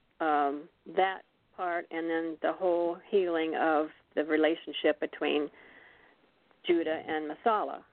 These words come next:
I mean, you know, that's what Judah wants all the time, is to seek the redemption, and, and, you know, finally it happens.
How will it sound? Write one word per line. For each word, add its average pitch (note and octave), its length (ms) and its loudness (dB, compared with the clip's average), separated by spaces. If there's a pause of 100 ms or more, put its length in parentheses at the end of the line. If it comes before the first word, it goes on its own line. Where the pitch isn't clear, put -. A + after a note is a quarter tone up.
I D3+ 60 -6
mean, D3+ 380 -4
you D3+ 100 -4
know, D3+ 140 4
that's D3+ 240 2 (580)
what E3 240 2 (180)
Judah G3 240 2
wants F#3 280 -2
all F3+ 120 2
the E3+ 100 -4
time, F3 340 0
is E3 100 -2 (100)
to D#3+ 60 -14 (140)
seek F3+ 200 4
the E3+ 100 0
redemption, E3 640 0
and, C#3+ 280 0 (440)
and, D3+ 320 2
you D3+ 100 2
know, D3 220 4
finally D#3+ 360 2
it D3+ 120 0
happens. D#3 520 0